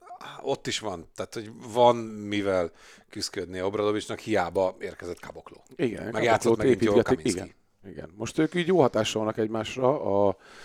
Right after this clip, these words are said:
Speaker 2: a brazil meg a, a nagy tufa, a amerikai,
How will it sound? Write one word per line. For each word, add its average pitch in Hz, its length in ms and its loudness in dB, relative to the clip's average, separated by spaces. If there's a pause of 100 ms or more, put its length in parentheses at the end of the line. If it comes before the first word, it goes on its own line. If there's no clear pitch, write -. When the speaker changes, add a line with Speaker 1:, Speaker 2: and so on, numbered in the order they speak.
(280)
Speaker 2:
a 117 80 6
brazil 110 400 6
meg 107 260 4
a, 110 280 8
a 113 140 -2
nagy 104 240 -2
tufa, 107 500 0 (580)
a 117 60 -12 (260)
amerikai, 131 640 4